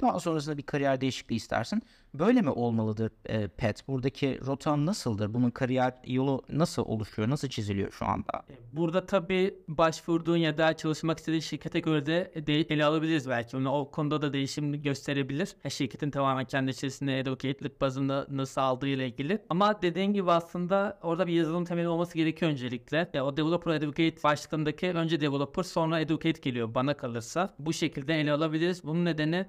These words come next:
Speaker 2: sen bir yazılıma hakim ol ki ardından diğer içerikleri hani savunabilesin. Aynı şekilde hem developer ayağında hem de şirket ayağında. O yüzden bir yazılım altyapısı burada bence gerekiyor. Onun dışında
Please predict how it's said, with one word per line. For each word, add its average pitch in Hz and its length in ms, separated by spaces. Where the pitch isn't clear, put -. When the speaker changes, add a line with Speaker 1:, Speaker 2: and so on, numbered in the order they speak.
Speaker 2:
sen 170 320
bir 160 220
yazılıma 156 640
hakim 156 400
ol 190 140
ki 185 380
ardından 165 760
diğer 165 240
içerikleri 160 800
hani 147 280
savunabilesin. 151 960
Aynı 156 220
şekilde 147 280
hem 156 160
developer 151 380
ayağında 143 240
hem 151 60
de 151 40
şirket 143 400
ayağında. 123 520
O 151 120
yüzden 170 260
bir 165 60
yazılım 165 300
altyapısı 165 600
burada 175 360
bence 160 300
gerekiyor. 165 600
Onun 185 280
dışında 202 640